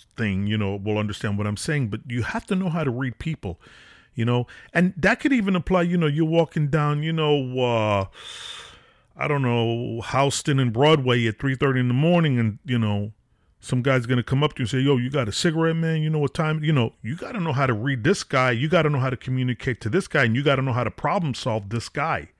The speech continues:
right? So these skills with the, with the problem solving, with the reading people, and with the communication, they are so paramount, man. And that's gonna get you,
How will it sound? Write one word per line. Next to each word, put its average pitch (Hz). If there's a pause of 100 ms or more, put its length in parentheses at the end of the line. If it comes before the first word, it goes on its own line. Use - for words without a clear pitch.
(180)
right? 117 (840)
So -
these 202
skills 190
with 131
the, 120 (840)
with 127
the 117
problem 156
solving, 170 (440)
with 123
the 120
reading 151
people, 165
and 127
with 123
the 117
communication, 151 (140)
they 151
are 143 (100)
so -
paramount, 147
man. 107
And 107
that's 135
gonna 202
get 165
you, 160